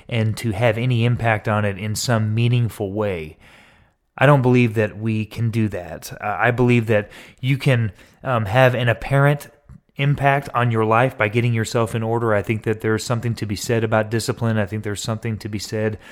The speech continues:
about, um, desire and drive and s-, setting goals to elevate your, your status in this, in this world and to gain self-esteem and to conduct yourself as if you're somebody who's valuable, because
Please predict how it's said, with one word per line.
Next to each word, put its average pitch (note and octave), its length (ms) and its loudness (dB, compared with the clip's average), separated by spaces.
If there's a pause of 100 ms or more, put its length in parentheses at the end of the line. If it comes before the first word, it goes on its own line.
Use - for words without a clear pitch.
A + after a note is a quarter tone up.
(220)
about, A2 520 0 (400)
um, G2 540 -4 (1120)
desire A#2+ 640 2 (100)
and G2+ 240 -6
drive A2 720 2
and F#2+ 240 -10
s-, - 300 -8
setting B2 440 2
goals A#2+ 420 4
to - 260 -6
elevate B2+ 460 4
your, G#2 260 -4 (300)
your G2 200 -2
status B2+ 560 2
in A#2 220 -4
this, G2+ 220 -6
in A#2 160 -6
this G#2+ 180 -6
world B2+ 420 2 (240)
and G#2+ 280 -4
to G#2 260 -4
gain A#2+ 300 2
self-esteem A#2+ 760 -2
and A2+ 140 0
to G2 320 -4
conduct B2 480 2
yourself B2 420 2
as A2 140 -2
if A2+ 160 -2
you're A2 80 -2
somebody A#2+ 400 0
who's G2+ 160 -4
valuable, A#2 480 2
because A2 380 -2